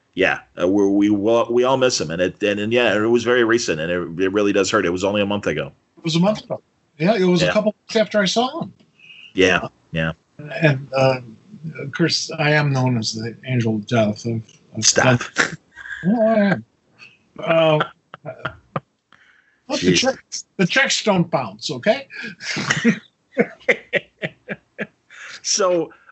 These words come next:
Speaker 1: all right, so Legends, um, again, uh, Flash. Uh, talk about Green Arrow and Longbow Hunters, because that was the first big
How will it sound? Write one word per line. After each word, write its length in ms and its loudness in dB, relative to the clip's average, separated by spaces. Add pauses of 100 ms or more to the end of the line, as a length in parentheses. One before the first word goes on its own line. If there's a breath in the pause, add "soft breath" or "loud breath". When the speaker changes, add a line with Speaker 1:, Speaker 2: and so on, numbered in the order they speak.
Speaker 1:
all 80 2
right, 160 2
so 140 0
Legends, 720 0 (100)
um, 520 -4
again, 540 -2 (320 soft breath)
uh, 480 0
Flash. 720 0 (380)
Uh, 160 2 (300 loud breath)
talk 240 0
about 200 2
Green 200 -2
Arrow 220 0
and 140 2
Longbow 360 2
Hunters, 280 -2
because 380 -2
that 180 0
was 140 -8
the 100 0
first 460 -4
big 460 0